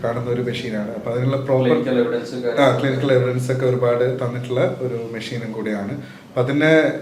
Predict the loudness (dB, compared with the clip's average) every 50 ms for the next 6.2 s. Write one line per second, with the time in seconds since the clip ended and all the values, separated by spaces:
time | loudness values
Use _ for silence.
0 | -10 -10 -6 -4 0 0 0 0 0 0 -2 0 0 2 2 2 2 2 2 0
1 | 0 0 -2 -6 -8 -8 -6 -2 0 2 0 0 0 -4 -6 -4 0 2 2 4
2 | 4 2 2 2 0 2 2 4 6 6 6 4 2 -2 -2 -2 -2 0 0 0
3 | -2 0 -2 -2 -4 -4 -6 -8 -8 -10 -12 -14 -16 -14 -8 -2 0 2 2 2
4 | 2 0 0 0 2 2 2 2 2 2 2 2 4 4 4 4 4 2 0 0
5 | 0 2 0 0 0 -2 -4 -6 -6 -6 -6 -4 -4 -4 -2 -4 -4 -4 -6 -8
6 | -8 -8 -8 -8